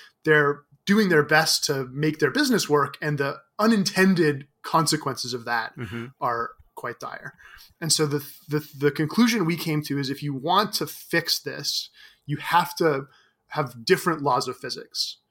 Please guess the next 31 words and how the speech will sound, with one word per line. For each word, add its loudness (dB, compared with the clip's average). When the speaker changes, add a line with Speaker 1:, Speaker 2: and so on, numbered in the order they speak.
Speaker 1:
You -4
have 2
to 0
have -2
a 2
different -2
business -2
model -8
entirely -6
from -4
sort -4
of -10
the -8
ad-supported -4
engagement -6
maximizing -6
social -6
media -6
feed. -10
You -4
have -2
to -6
have -6
something 0
that's -2
totally, 0
you're 0
optimizing 2
for -4
something -4
else. -8